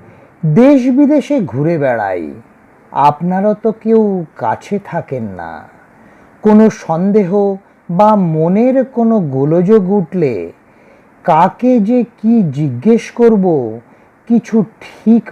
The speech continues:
পাই না, তখন কি করা উচিত?" সঙ্গে সঙ্গে শ্রী শ্রী মা শারদা দেবীর উত্তর, "সর্বদা ঠাকুরের একখানা ছবি কাছে রাখবে,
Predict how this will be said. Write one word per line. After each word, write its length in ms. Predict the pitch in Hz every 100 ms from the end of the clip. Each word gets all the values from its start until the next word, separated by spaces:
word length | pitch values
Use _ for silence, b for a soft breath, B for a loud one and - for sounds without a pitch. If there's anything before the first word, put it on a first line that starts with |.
| 156
পাই 320 | 139 120 113
না, 400 | 110 98 87 92 110 _ _ -
তখন 600 | 170 - 165 160 143 131 131 _ -
কি 200 | 190 220 -
করা 300 | 196 190 180
উচিত?" 680 | 117 117 - - 131 95 - _ _ _ _ b b b b -
সঙ্গে 440 | - 135 131 147
সঙ্গে 400 | - 185 180 180
শ্রী 300 | - - 143
শ্রী 240 | 135 190 165
মা 320 | 135 127 143
শারদা 480 | - 123 127 147 151
দেবীর 320 | 156 170 135
উত্তর, 460 | 107 - 110 85 80 - _ _ _ _ b b b b b -
"সর্বদা 960 | - - 135 165 196 196 170 135 147 175 -
ঠাকুরের 580 | 127 123 - 165 185 175
একখানা 520 | 160 - 147 156 151
ছবি 680 | - - - 127 123 175 190
কাছে 460 | 156 113 - 127
রাখবে, 540 | 98 95 90 95 85